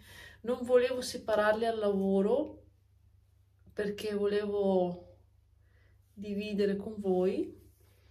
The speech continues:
Sono stupendi, stupendi, stupendi. Peccato che sono schiacciate qua. Adesso vediamo volume.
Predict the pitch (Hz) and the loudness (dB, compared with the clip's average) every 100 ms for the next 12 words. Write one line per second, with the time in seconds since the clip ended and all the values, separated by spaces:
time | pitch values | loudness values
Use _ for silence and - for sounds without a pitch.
0 | _ _ _ _ _ - _ _ _ _ | _ _ _ _ _ -20 _ _ _ _
1 | _ _ _ _ _ _ _ _ _ _ | _ _ _ _ _ _ _ _ _ _
2 | _ _ _ _ _ _ - 214 208 240 | _ _ _ _ _ _ -12 -6 -4 -4
3 | - - - - - 302 311 - - 190 | -8 -18 -20 -20 -4 -2 -2 -8 -2 2
4 | 185 175 170 180 - - 240 277 294 269 | 2 0 -4 -8 -12 -14 -10 -6 -6 -8
5 | - 214 220 196 196 240 240 - 247 262 | -14 -8 -8 -8 -10 -14 -16 -16 -14 -10
6 | 269 254 233 202 226 220 208 226 247 - | -10 -8 -6 -6 -6 -8 -6 -2 -2 -2
7 | 202 190 - 220 196 190 180 180 180 208 | -4 -4 -6 -8 -4 -4 -2 -4 -4 -2
8 | 196 180 190 - - | 0 0 0 -2 -8